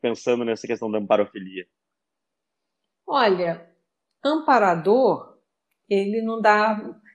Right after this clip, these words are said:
Speaker 2: tem, melhor, tem uma frase, é que eu não tô com o livro aqui, é, se eu não me engano, é no Projeciologia,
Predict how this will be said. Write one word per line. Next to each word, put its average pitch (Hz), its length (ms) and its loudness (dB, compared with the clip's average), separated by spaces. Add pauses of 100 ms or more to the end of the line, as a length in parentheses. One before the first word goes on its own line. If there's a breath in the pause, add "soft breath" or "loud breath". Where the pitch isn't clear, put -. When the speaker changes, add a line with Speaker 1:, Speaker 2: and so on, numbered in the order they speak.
Speaker 2:
tem, - 220 -6 (280)
melhor, 285 760 2
tem 285 180 -2
uma 233 220 -2
frase, 175 800 -2 (220)
é 208 80 -6
que 214 140 -6
eu 202 60 -2
não 202 120 -4
tô 202 140 -4
com 202 180 -6
o 190 40 -4
livro 196 280 -4
aqui, 170 340 -10 (720)
é, 196 600 -2
se 175 100 -10
eu 214 60 -4
não 214 80 -6
me 208 80 -4
engano, 214 220 -2
é - 40 -2
no 208 140 -4
Projeciologia, 175 1160 -6